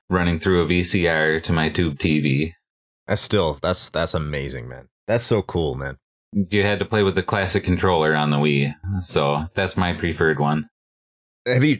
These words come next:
Speaker 2: have you been able to duplicate any of that success when you moved over to the Wii U?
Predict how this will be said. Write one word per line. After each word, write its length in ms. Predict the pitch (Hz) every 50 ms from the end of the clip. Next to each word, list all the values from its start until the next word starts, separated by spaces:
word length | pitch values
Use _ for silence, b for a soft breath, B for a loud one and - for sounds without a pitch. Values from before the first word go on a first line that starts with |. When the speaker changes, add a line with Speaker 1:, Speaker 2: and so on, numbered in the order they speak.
| - -
Speaker 2:
have 140 | - 139 120
you 120 | 135 123
been 160 | 117 104 117 127
able 200 | 127 120 120 104
to 80 | 101
duplicate 460 | 80 101 107 - 117 - - 113 110
any 160 | 104 104 104 101
of 40 |
that 140 | 101 101 98 -
success 500 | - 92 - - - 90 92 - - -
when 100 | 95 90
you 100 | 87 85
moved 240 | 90 90 82 71
over 160 | 92 87 82 82
to 120 | - 87
the 100 | 87 80
Wii 120 | 76 80 80
U? 220 | 76 71 76 87